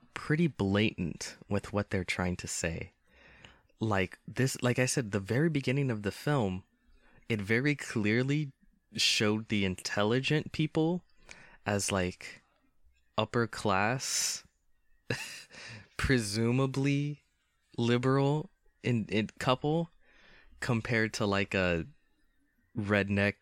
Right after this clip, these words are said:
trailer, very much would be Trump supporting people as the dumb ones that caused us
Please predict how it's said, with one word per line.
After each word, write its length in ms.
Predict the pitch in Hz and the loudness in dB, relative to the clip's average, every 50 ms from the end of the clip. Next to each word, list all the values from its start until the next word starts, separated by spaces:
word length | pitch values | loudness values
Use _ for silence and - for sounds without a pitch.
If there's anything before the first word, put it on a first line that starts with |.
| - - _ | -14 -12 _
trailer, 760 | - - - - 101 98 101 98 98 98 98 95 95 107 - _ _ _ _ _ _ _ _ _ _ _ _ _ _ _ _ _ - - - - - - - - - - - _ _ _ _ _ _ _ | -8 -6 -2 0 0 0 2 2 2 2 2 0 -2 -4 -8 _ _ _ _ _ _ _ _ _ _ _ _ _ _ _ _ _ -20 -20 -20 -20 -20 -20 -20 -20 -20 -20 -20 _ _ _ _ _ _ _
very 440 | 107 110 110 117 113 113 113 113 107 | -8 0 2 4 4 4 4 2 2
much 320 | 104 101 98 98 - - | 2 2 2 2 0 0
would 240 | 107 104 101 98 95 | 2 2 2 2 2
be 140 | 104 101 92 | 0 0 0
Trump 320 | - - - 101 95 92 | 2 2 2 2 2 0
supporting 480 | - - 92 - - 101 98 95 92 90 | 0 -2 -2 0 0 0 2 0 -2 0
people 440 | - 98 92 - 95 92 92 90 - | -2 -2 0 0 0 0 0 0 0
as 380 | - 92 92 87 90 90 - - - _ | 0 0 0 0 -2 -4 -6 -10 -6 _
the 80 | - | -6
dumb 260 | 95 90 98 90 90 90 | -2 2 2 2 2 2
ones 440 | 90 87 87 90 90 82 - - - - - - - - - | 0 0 0 0 -2 -4 -8 -12 -14 -16 -14 -14 -12 -2 0
that 180 | 101 95 87 | 0 0 0
caused 460 | - - - 107 101 98 95 98 92 92 | -2 0 2 4 4 2 2 0 0 0
us 380 | 90 90 90 - - - - | 2 2 0 -2 -6 -10 -12